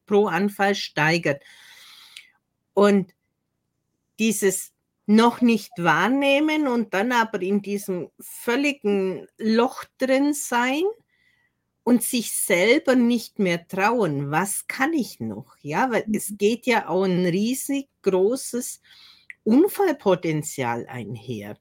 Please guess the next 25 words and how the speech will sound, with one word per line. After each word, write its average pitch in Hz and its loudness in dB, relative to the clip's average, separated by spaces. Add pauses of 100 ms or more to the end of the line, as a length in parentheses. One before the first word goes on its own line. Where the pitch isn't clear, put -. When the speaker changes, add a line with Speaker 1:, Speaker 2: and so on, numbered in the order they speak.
(320)
Speaker 1:
Ob 202 2
Speaker 2:
Mhm. 196 0
Speaker 1:
Straßenverkehr, 269 2
ob 202 0
Maschinen 208 2
bedienen, 285 2 (320)
also 208 0
Speaker 2:
Mhm. 185 -8 (200)
Speaker 1:
da - 4
kann 180 -2 (220)
extrem 170 -2
viel 151 -6
auch 127 -8
passieren. 151 2 (560)
Und 202 4
wenn 214 4
ich 226 2
halt 202 2
dann 196 2
als 160 0 (720)
Betroffener 202 4 (140)
mir 190 4
selber 254 4
nicht 202 2
traue, 202 2